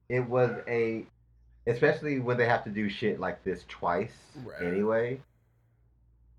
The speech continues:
Speaker 1: they didn't have anything to humiliate a queen. So the judging panel was such a stretch.
Speaker 2: Um, can
Speaker 1: But
Speaker 2: we talk about Alexis's
Speaker 1: Shay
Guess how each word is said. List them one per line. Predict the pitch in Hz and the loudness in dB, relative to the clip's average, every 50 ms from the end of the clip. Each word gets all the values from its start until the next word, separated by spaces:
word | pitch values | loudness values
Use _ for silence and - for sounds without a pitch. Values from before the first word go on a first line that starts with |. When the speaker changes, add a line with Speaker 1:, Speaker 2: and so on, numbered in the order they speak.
| _ _ _ _ _ _ _ - | _ _ _ _ _ _ _ -2
Speaker 1:
they | 107 101 107 113 123 123 120 117 107 - - _ _ - - - | 0 0 2 2 0 -2 -4 -6 -8 -12 -14 _ _ -16 -14 -8
didn't | - 104 117 113 120 117 113 | -4 -4 -2 -2 -2 -4 -4
have | 107 92 113 113 107 107 107 - - - | -4 -2 0 2 4 4 2 2 0 -4
anything | 101 98 101 110 113 - - 107 104 104 101 101 101 101 - | -2 -2 -2 -2 -4 -4 -4 -2 0 0 0 0 -2 -4 -6
to | - 113 104 101 101 98 | -6 -4 -2 -2 -2 -4
humiliate | - - - - 107 101 101 117 123 127 113 98 90 87 | -6 -8 -8 -6 -2 0 0 2 0 0 0 2 0 0
a | 85 | -2
queen. | - - - 90 82 78 76 76 76 80 90 90 - _ _ _ _ _ _ | -4 -6 -6 -4 -4 -4 -6 -8 -8 -10 -10 -14 -16 _ _ _ _ _ _
So | - - 113 101 98 95 95 95 92 78 | -4 2 4 4 4 4 2 0 -2 0
the | 98 95 | -2 0
judging | - - 110 117 120 127 120 110 | 4 4 4 4 4 2 -2 -2
panel | - 113 101 95 95 92 | 0 0 0 2 2 0
was | 87 85 85 80 78 | 0 0 -2 -2 -2
such | - - - - 123 - - | -8 -10 -2 0 0 0 0
a | - | -4
stretch. | - - - - 80 76 78 - - - - - - - - - - - - - _ _ _ _ _ - | -6 -8 -8 -6 -6 -4 -6 -8 -10 -12 -12 -12 -12 -14 -16 -20 -20 -20 -20 -20 _ _ _ _ _ -8
Speaker 2:
Um, | 180 196 202 196 175 135 - - _ _ _ _ - | -6 -4 -4 -4 -6 -8 -12 -14 _ _ _ _ -20
can | - - 185 165 - | -14 -14 -8 0 4
Speaker 1:
But | 214 208 202 - - | 6 6 6 4 2
Speaker 2:
we | 302 | -2
talk | 311 | -4
about | 311 311 294 - | -4 -6 -6 -6
Alexis's | 170 165 156 135 131 139 - - - | -6 -6 -6 -4 -6 -6 -6 -2 2
Speaker 1:
Shay | 131 117 117 131 - - | 4 6 6 6 4 2